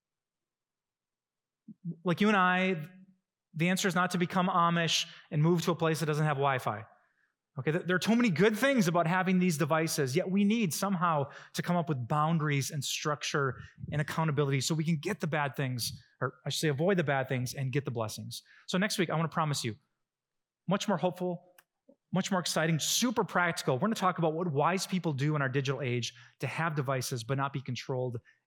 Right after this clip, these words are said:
and used by them. I hope you can come back for that. But today I don't wanna leave you before my amen with just some practical tips. Uh, I wanna leave you with some gospel hope.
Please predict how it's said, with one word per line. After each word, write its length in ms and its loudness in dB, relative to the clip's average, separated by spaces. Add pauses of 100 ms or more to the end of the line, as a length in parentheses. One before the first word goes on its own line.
and 100 -2
used 180 -4
by 140 -2
them. 160 -6
I 180 -12
hope 140 -6
you 60 -6
can 80 -8
come 80 -6
back 180 -6
for 80 -10
that. 220 -10 (1900)
But 120 0 (600)
today 200 4
I 20 6
don't 120 4
wanna 120 6
leave 220 4
you 240 4
before 260 0
my 200 0
amen 440 0
with 80 -4
just 140 -2
some 100 0
practical 420 -2
tips. 460 -4 (1400)
Uh, 80 -4
I 20 -4
wanna 200 2
leave 160 4
you 120 2
with 140 0
some 160 -2
gospel 380 -2
hope. 320 -10